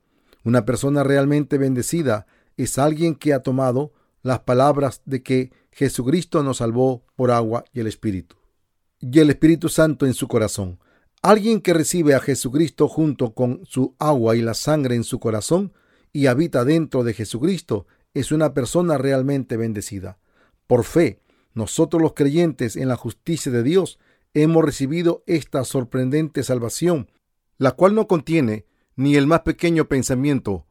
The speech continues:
o virtud humana. Solo una persona verdaderamente bendecida cree en esta fe, la guarda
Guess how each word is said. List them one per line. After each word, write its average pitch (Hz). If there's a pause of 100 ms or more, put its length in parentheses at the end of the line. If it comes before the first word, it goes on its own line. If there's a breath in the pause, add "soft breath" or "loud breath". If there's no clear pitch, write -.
(160)
o 147
virtud 143 (100)
humana. 101 (1160)
Solo 208
una 175
persona 139
verdaderamente 131
bendecida 131
cree 135 (280)
en 131
esta 120
fe, 139 (400)
la 127
guarda 143